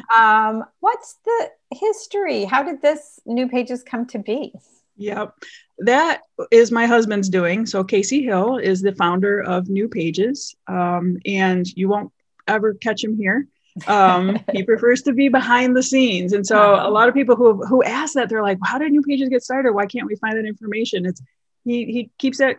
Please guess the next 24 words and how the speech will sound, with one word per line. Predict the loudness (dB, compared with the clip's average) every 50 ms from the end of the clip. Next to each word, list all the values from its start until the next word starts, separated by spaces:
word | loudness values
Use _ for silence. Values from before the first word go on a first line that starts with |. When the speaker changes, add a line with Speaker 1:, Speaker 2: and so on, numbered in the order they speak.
| _ _ -8
Speaker 2:
kind | -6 -2 0
of | 0 -2
tucked | -2 -8 -10 -12 -6 _
away, | -2 0 0 0 0 0 0 -2
but | 0 0 0 0 -2 -2
doesn't | -2 0 0 0 -2
mind | -2 -2 -2 -2
if | -2 -2
I | -2 -4
talk | -2 -2 -4 -4 -4
about | -4 -2 0 2 2 2
it. | 2 0 -4 -2
So, | 0 2 4 4 4 2 2 0 -2 -2 -6 -6
Speaker 1:
<laughs> | -8 -8 -10 -2
Speaker 2:
um, | 2 4 6 6 6 6 4 -2 -6 -8 -8
he | -6 -2 0 0 0
started | 0 0 0 0 0 2 0 -2 -2
it | -2 -2 -2 -2 0
back | 0 0 0 0 -2
in | -2 -2
nineteen, | -2 -4 -4 -4 -2 -4 -2
about | 0 0 0 0 2
nineteen | 0 0 2 2 2 2 2
seventy-nine. | 2 -2 -2 0 -2 -2 0 -2 -2 -2 -4 -6 -10